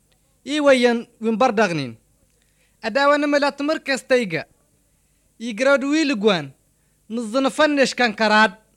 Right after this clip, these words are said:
إيكاز دغسن. إيزروان انتيشي. فلدغين إزول لغن ملولنين.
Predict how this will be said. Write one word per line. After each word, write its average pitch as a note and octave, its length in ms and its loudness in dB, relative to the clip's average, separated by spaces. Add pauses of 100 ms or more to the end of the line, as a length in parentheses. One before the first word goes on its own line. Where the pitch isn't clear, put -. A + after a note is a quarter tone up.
(600)
إيكاز B3 340 -4
دغسن. G#3+ 500 -2 (640)
إيزروان C#4 540 0
انتيشي. A#3+ 600 -6 (720)
فلدغين C4+ 540 -2
إزول C#4 320 -2
لغن C4 240 2
ملولنين. A3 600 2